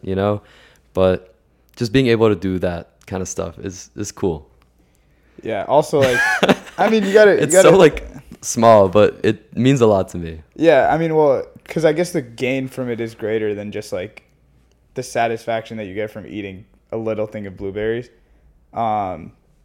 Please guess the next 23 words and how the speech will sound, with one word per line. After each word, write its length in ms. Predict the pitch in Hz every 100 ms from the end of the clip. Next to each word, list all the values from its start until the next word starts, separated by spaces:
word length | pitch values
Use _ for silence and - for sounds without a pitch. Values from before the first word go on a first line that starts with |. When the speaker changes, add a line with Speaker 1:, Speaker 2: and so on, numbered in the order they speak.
| _ _ _ - - _ _ -
Speaker 2:
obviously, 600 | 135 139 135 139 131 120
I 60 | 117
guess 280 | 120 120 - -
it 60 |
makes 240 | 120 110 123
you 80 |
happy 260 | 120 113 120
in 60 | 120
the 80 |
long 220 | 117 120 123
run 180 | 120 123
'cause 120 | 113
you're 80 | 110
eating 160 | 107 110
healthy. 360 | 104 104 107
So 140 | 98 98
then 280 | 95 95 - _ _ _ _ _ _ _ _ _ _ _ _ _ _ 117
that 200 | 117 110
six 260 | 120 110
dollars 360 | 113 110 104 104
goes 200 | 101 104
a 40 |
lot 400 | 98 98 92 85